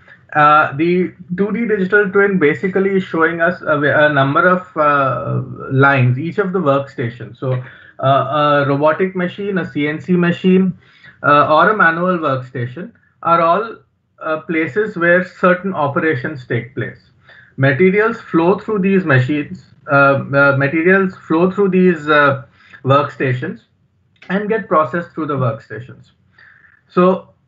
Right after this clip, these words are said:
<clears throat> knowing the layout is important to be able to schedule the operations, to be able to schedule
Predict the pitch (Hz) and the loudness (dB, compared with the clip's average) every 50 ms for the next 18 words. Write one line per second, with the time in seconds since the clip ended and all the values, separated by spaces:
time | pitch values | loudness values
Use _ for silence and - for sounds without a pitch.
0 | _ _ - - - - - - - - _ _ _ _ _ _ _ _ _ _ | _ _ -4 -2 -2 -2 -4 -8 -16 -20 _ _ _ _ _ _ _ _ _ _
1 | _ _ _ _ _ _ _ _ _ _ _ _ _ _ - 185 185 175 175 190 | _ _ _ _ _ _ _ _ _ _ _ _ _ _ -4 0 2 4 4 4
2 | 214 226 226 226 233 214 170 160 165 170 175 196 214 - 190 190 180 180 175 165 | 2 2 0 -2 0 0 0 0 0 0 -2 -2 -4 -2 -2 -2 -2 -2 -4 -6
3 | - 185 170 170 170 - 214 233 - - 196 185 175 185 175 165 160 160 185 185 | -4 -2 -2 -2 -2 -4 -8 -8 -6 -4 -4 0 0 2 0 0 0 0 -2 -2
4 | 185 202 185 - - 160 156 170 185 185 185 175 175 160 143 131 127 131 143 143 | -2 -2 -4 0 0 0 0 2 2 2 2 2 2 2 2 0 0 -2 -2 -4
5 | 143 127 127 175 175 185 - - 160 165 160 156 143 151 165 170 - 190 - - | -4 -4 -6 -8 -10 -10 -10 -8 -6 -2 -2 -2 -2 -2 -4 -2 -2 -4 0 0
6 | 139 131 143 151 165 185 185 | 0 2 2 2 0 0 -2